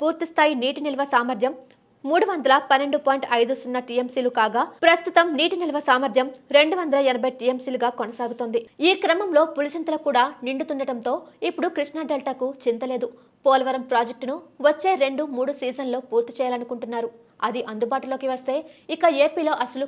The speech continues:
కరువు అనే మాటే వినిపించదు. గోదావరిలో ఇప్పటికే వేల టీఎంసీలు నీరు సముద్రంలోకి వెళ్ళిపోయింది. సముద్రంలోకి వెళ్ళిపోయిన నీటితో పోలిస్తే నీటి బొట్టంత నీరు మాత్రమే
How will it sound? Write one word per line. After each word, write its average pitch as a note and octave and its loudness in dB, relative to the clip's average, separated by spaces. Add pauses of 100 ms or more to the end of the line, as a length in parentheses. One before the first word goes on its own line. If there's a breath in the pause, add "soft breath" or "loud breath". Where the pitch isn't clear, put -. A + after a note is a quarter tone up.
(100)
కరువు B3+ -2
అనే C4 -8 (120)
మాటే A3 -6
వినిపించదు. A#3+ -8 (460 soft breath)
గోదావరిలో C4 2 (140)
ఇప్పటికే B3+ -4 (400 loud breath)
వేల C4+ 4
టీఎంసీలు C4 -4
నీరు A#3 2 (240)
సముద్రంలోకి D4 -2
వెళ్ళిపోయింది. A#3+ -6 (240)
సముద్రంలోకి E4+ 2
వెళ్ళిపోయిన C#4 0
నీటితో B3 -2
పోలిస్తే A#3+ -2 (340 loud breath)
నీటి C4+ -6
బొట్టంత C4 -4 (120)
నీరు C4 -4
మాత్రమే B3+ -8